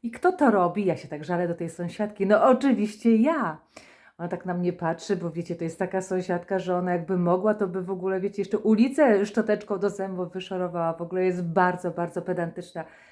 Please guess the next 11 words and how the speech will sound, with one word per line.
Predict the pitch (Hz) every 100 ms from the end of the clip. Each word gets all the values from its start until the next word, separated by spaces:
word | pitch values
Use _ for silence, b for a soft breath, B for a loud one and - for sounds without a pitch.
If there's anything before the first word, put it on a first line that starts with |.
| B
jak | 196 269 277
moja | 214 208 185
mama. | 165 151 143 139 B B B B
Natomiast | 202 226 226 226
ja | 240
się | 233 233
tego | - 208 214 214
za | 208 - 220
wszelką | 214 - 208 208 226
cenę | 220 208 196
oduczę, | 196 190 196 196